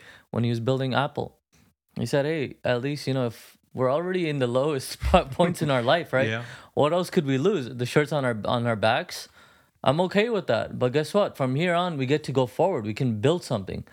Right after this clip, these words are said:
Speaker 1: There's nothing but up after this."
Speaker 2: Right.
Speaker 1: And guess where he is? He left a legacy, Apple.
Speaker 2: Yeah.
Speaker 1: He left a huge legacy, and that's what entrepreneurs, entrepreneurship is, is leaving a legacy.
Speaker 2: Right. And it doesn't have to be directly family. It could be, a me-,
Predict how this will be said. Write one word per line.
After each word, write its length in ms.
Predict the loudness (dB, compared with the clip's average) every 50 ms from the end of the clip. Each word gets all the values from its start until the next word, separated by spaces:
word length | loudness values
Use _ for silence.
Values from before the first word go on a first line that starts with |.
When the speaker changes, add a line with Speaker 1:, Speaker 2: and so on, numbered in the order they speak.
| -20 -20 -20 _ _ -4
Speaker 1:
There's 160 | -4 -2 2
nothing 320 | 2 2 2 2 0 0 2
but 160 | 2 2 2
up 200 | 2 0 -2 0 -2
after 340 | -4 -4 -2 -2 -2 -2 -2
this." 240 | -2 -4 -6 -6
Speaker 2:
Right. 240 | -4 -6 -6 -6 -8 -12 _ _ -20 _ _ _ _ _ _ _ _ _ _ -2
Speaker 1:
And 200 | 0 0 0 2
guess 200 | 0 -2 -2 -2
where 120 | -2 -2
he 80 | -2 -2
is? 340 | -4 -6 -8 -10 -12 -18 -14
He 140 | -8 -4 -2
left 340 | 0 2 2 0 0 0 -2
a 60 | 0
legacy, 640 | 0 0 -2 -2 -4 -8 -8 -8 -12 -12 -14 -14 -8 -2
Apple. 420 | 0 0 0 0 -4 -10 -10 -10 _ _ _ _ -20 -20 -20 _ _ -8
Speaker 2:
Yeah. 140 | -6 -4 -2
Speaker 1:
He 60 | 0
left 260 | 0 0 0 -2 -2 -6
a 40 | -8
huge 340 | -4 -2 -2 -2 -2 -2 0
legacy, 480 | 0 0 0 -2 -6 -8 -8 -8 -8
and 140 | -4 -2 -2
that's 160 | -2 0 0
what 60 | 0 0
entrepreneurs, 680 | 0 -2 -4 -8 -6 -4 -2 -2 -2 -2 -4 -6 -8 -12 -12 -14 -16 _ -4
entrepreneurship 680 | -2 -2 -2 -2 -4 -2 -2 0 0 -2 -4 -6 -2 -2
is, 240 | -2 -2 -4 -8 _ _ _ -20 _ _ -8
is 200 | -6 -4 0 0
leaving 280 | 0 0 0 -2 -2 -2
a 40 | -2
legacy. 520 | -2 -2 -2 -4 -6 -10 -10 -14 -16 -16 _ _
Speaker 2:
Right. 260 | -8 -6 -6 -6 -8 -10 _ -8
And 100 | -6 -4
it 60 | -4
doesn't 180 | -4 -4 -4 -6
have 120 | -6 -6
to 60 | -6
be 60 | -8 -6
directly 360 | -4 -4 -6 -6 -6 -8 -8
family. 280 | -6 -6 -6 -6 -6
It 40 | -8
could 160 | -8 -8 -6
be, 100 | -6 -4 -4
a 40 | -4
me-, 140 | -6 -8